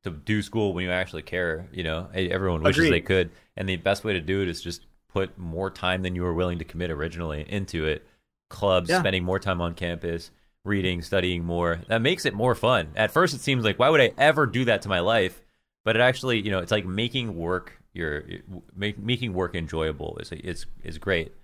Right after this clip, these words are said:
Speaker 1: And, uh, it's, it's also so good for something that is not, it's not, it's not gonna be a big part of your life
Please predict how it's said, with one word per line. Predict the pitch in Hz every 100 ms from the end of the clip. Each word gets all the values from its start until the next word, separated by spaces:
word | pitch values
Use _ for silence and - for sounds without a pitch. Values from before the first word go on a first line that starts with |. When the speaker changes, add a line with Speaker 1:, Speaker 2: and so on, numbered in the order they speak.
| _ _ -
Speaker 1:
And, | 85 80
uh, | 80 76 73 -
it's, | 95 - -
it's | 98
also | 110 117 98 87 - _ _ _ _ _
so | - 123
good | 85 113 104
for | 87 101 90 85 85 -
something | - 107 110
that | 98 87 -
is | 92 101
not, | 104 101
it's | 101
not, | 117 - _
it's | -
not |
gonna | 143
be | 127
a | 107 85 - _ -
big | 110
part | 90 110 92
of | 90
your | 87 85
life | 85 87 82